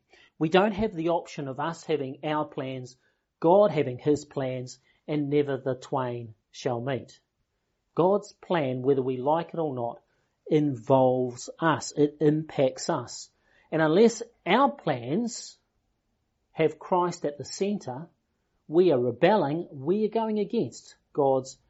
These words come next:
universal plan. Let me give you an example of this universal plan. It's common for some people to have Jesus as an add-on,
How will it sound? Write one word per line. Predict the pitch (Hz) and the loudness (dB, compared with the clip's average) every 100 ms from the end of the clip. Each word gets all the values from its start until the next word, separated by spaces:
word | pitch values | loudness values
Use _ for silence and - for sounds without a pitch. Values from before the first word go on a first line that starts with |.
| _ | _
universal | - 147 143 123 123 - 123 120 - _ _ _ - | -2 0 0 0 -2 -2 -4 -4 -10 _ _ _ -6
plan. | - 185 160 143 - _ _ _ _ _ _ - - - 143 | 2 2 2 -8 -18 _ _ _ _ _ _ -20 -20 -20 -8
Let | 156 202 | -6 -4
me | |
give | 160 151 | -4 -2
you | 147 | -4
an | |
example | 127 151 143 139 | -4 -2 -2 -4
of | 127 | -10
this | 123 - | -12 -10
universal | 143 135 131 117 123 | -8 -4 -6 -6 -10
plan. | - 151 123 113 _ _ _ _ _ _ _ _ _ _ _ _ | -8 -8 -8 -14 _ _ _ _ _ _ _ _ _ _ _ _
It's | - | -6
common | - 233 269 262 | 0 0 2 -2
for | 185 | -6
some | - 254 285 | -6 -4 -4
people | - 160 160 156 - - | -6 -4 -4 -6 -10 -8
to | 156 147 147 _ _ | -8 -8 -12 _ _
have | - 202 190 | -4 -4 -2
Jesus | - 165 147 151 - - | -2 -2 -2 -6 -8 -14
as | 175 165 151 | -8 -8 -8
an | 147 - | -10 -4
add-on, | 180 185 143 117 | 0 2 2 -2